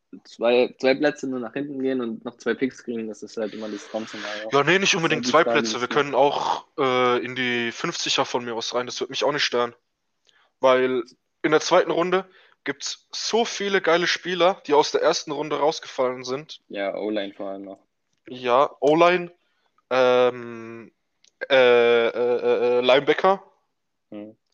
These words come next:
Speaker 2: selbst Cornerback. Auch wenn
Speaker 1: Ja.
Speaker 2: viele Cornerbacks gegangen sind. Asante Samuel ist noch da. Tyson Campbell
Speaker 1: Der
Speaker 2: ist
Speaker 1: wird
Speaker 2: noch da.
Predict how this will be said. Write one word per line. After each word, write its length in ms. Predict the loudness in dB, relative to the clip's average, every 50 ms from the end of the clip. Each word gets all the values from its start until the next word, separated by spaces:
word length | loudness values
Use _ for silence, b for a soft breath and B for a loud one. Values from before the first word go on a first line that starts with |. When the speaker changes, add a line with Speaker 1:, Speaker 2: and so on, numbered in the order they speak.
| _ _ _ _ _ _ _ _ _ _ _ _ _ _ _ _ _ -10
Speaker 2:
selbst 420 | -2 2 2 2 2 2 -2 -2
Cornerback. 640 | 0 4 4 4 4 4 4 2 0 -2 -2 -6 -20 _ _ _ _ _ _ _ _ _ _ _ _ _ _ _ _ _ _ _ _ _ _ 0
Auch 140 | 2 2 2
wenn 80 | 0
Speaker 1:
Ja. 120 | -4 -4 -4
Speaker 2:
viele 160 | -2 -2 0
Cornerbacks 480 | 2 2 2 2 2 -2 -4 -6 -6 -4
gegangen 220 | -2 -2 -2 -2
sind. 160 | -4 -8 -8 -8
Asante 360 | -2 2 2 2 2 0 -6
Samuel 360 | -2 -2 -2 0 0 0 0 0
ist 120 | 0 2
noch 120 | 0 0 2
da. 280 | 4 4 4 4 2 -4 _ _ _ _ _ _ _ _ _ _ _ _ 0
Tyson 320 | 2 4 4 2 0 -4
Campbell 300 | -2 0 0 2 2 0
Speaker 1:
Der 100 | 0 0
Speaker 2:
ist 80 | 0 -2
Speaker 1:
wird 20 |
Speaker 2:
noch 120 | -4 -2 0
da. 300 | 2 2 2 0 -2